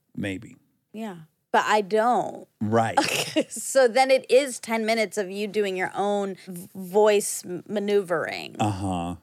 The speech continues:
Speaker 2: I'm,
Speaker 1: Manipulation.
Speaker 2: while I'm staring at your face.
Speaker 1: M-, while I cover my mouth with my
Speaker 2: You, while you try to
Speaker 1: box of water.
Speaker 2: Exactly.
Speaker 1: Yeah.
Speaker 2: If you'd like to try it, I'm happy to leave in a ten
Speaker 1: Uh,
Speaker 2: minute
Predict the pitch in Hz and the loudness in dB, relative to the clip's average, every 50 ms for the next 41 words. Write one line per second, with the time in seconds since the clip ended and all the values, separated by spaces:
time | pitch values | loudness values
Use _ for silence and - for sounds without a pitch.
0 | _ _ 139 101 - - 196 214 202 202 202 202 202 208 220 220 220 220 214 202 | _ _ -4 -2 0 2 2 2 2 2 2 2 2 4 4 6 6 6 6 4
1 | 208 214 - - 226 220 208 202 196 196 185 170 - - 180 180 - 214 202 175 | 2 -2 -2 -2 0 0 2 0 0 0 -2 -2 -2 -4 -6 -2 0 0 0 0
2 | - - - - - 208 - - - - 92 92 90 - - 104 107 101 98 95 | 0 -4 -8 -10 -10 -10 -12 -12 -8 -6 -6 -6 -6 -8 -6 -4 -2 -2 -2 -2
3 | 90 82 - - 104 101 101 98 92 87 85 85 87 87 87 90 90 - - - | -4 -6 -4 -4 -2 -2 0 -2 -2 -2 -2 -4 -4 -6 -6 -6 -8 -10 -12 -14
4 | - - - - 87 208 202 180 185 190 185 180 185 165 175 180 202 190 92 92 | -14 -12 -10 -10 -6 -6 -6 -4 -2 -2 -2 -2 -2 -4 -2 0 2 2 2 2
5 | 180 175 - - - - - - - _ - 92 87 82 82 85 85 82 80 - | 0 -4 -6 -6 -8 -8 -8 -10 -12 _ -12 -12 -10 -6 -6 -4 -4 -4 -6 -6
6 | - - 180 165 - - 131 135 - - 67 - - - - - - - - _ | -10 -12 -12 -10 -8 -8 -8 -8 -12 -12 -12 -12 -12 -12 -14 -16 -16 -18 -20 _
7 | _ _ _ _ _ - 254 269 - 330 330 269 294 320 330 - 392 269 - - | _ _ _ _ _ 0 0 2 2 0 2 2 2 2 2 0 -2 -4 -2 0
8 | 220 196 214 226 226 196 180 185 185 - - _ _ _ _ _ _ _ _ _ | 2 4 4 4 4 2 2 0 -2 -6 -10 _ _ _ _ _ _ _ _ _
9 | _ _ _ _ _ - 156 160 185 196 180 190 185 185 180 165 175 175 170 151 | _ _ _ _ _ -18 -14 -8 -8 -6 -4 -2 -2 -2 -2 -2 -4 -6 -4 -4
10 | 170 170 165 165 - - - _ _ _ - - 160 165 160 139 - - - - | -6 -6 -6 -8 -10 -12 -14 _ _ _ -10 -8 -6 -6 -6 -6 -8 -12 -14 -18
11 | _ _ _ - - - - 139 123 117 113 104 104 - - 131 - - | _ _ _ -16 -4 0 2 2 2 2 0 -2 -4 -6 -8 -10 -12 -12